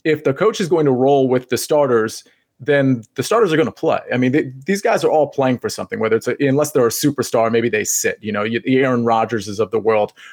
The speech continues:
are, are, if they play even a single down, I'll be surprised. Uh, and if they do, it'll be for one series. So I think you just need to focus on, A, the teams that have really something that they're really playing for, and B, the teams that, well, maybe they don't have something that they're playing for necessarily,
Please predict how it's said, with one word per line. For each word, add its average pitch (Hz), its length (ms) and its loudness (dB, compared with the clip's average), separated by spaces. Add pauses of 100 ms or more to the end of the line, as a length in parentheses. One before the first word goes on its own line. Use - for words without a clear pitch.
(100)
are, 131 120 0
are, 123 180 0 (100)
if 143 140 -2
they 147 160 0
play 143 240 0
even 131 240 2
a 110 40 2
single 117 300 0
down, 107 340 -2
I'll 107 120 0
be 113 140 -4
surprised. 98 580 -2 (400)
Uh, 117 180 0
and 131 120 0
if 135 100 -6
they 123 100 0
do, 131 220 0
it'll 107 140 4
be 110 100 -2
for 110 180 0
one 98 220 -4
series. 98 400 -2
So 131 220 0 (180)
I 147 80 0
think 208 160 0
you 254 80 2
just 208 180 0
need 202 120 0
to 165 80 0
focus 151 360 0
on, 127 280 0 (100)
A, 143 180 2
the 196 120 0
teams 175 320 0
that 151 100 0
have 120 400 0 (540)
really 151 260 2
something 147 400 0
that 123 140 0
they're 123 120 2
really 120 260 2
playing 143 320 -2
for, 110 260 0
and 160 280 -2
B, 247 220 2
the 190 100 2
teams 208 300 0
that, - 160 -2
well, 180 260 0
maybe 302 240 2
they 226 120 2
don't 214 160 0
have 196 160 0
something 170 300 -2
that 147 120 0
they're 143 100 2
playing 151 280 0
for 135 140 2
necessarily, 120 540 0